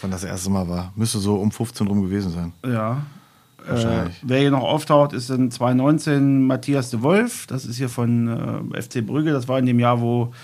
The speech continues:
Speaker 2: De Catelare auch Torschützenkönig war. Ist er
Speaker 1: Ja, ich würd, ich
Speaker 2: M V P
Speaker 1: würd
Speaker 2: geworden.
Speaker 1: Fitz und Prokop nehmen.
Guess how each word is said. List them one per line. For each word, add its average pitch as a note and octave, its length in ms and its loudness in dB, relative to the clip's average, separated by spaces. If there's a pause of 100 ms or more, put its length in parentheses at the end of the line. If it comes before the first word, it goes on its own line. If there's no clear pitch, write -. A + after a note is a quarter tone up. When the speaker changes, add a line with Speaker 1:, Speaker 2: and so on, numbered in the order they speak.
(340)
Speaker 2:
De A#2+ 80 0
Catelare A#2+ 840 2 (220)
auch A2+ 200 -8
Torschützenkönig C3 720 -4
war. A#2 180 0
Ist A#2+ 120 -6
er A2+ 80 -4
Speaker 1:
Ja, F#2+ 80 0
ich A2+ 140 0
würd, A#2+ 220 0
ich B2 80 -4
Speaker 2:
M A#2 60 -4
V A2+ 80 0
P A#2 160 4
Speaker 1:
würd C3+ 80 -4
Speaker 2:
geworden. B2+ 220 -6
Speaker 1:
Fitz C3 280 -2
und A#2+ 140 2
Prokop G2 320 -6
nehmen. F2+ 220 -4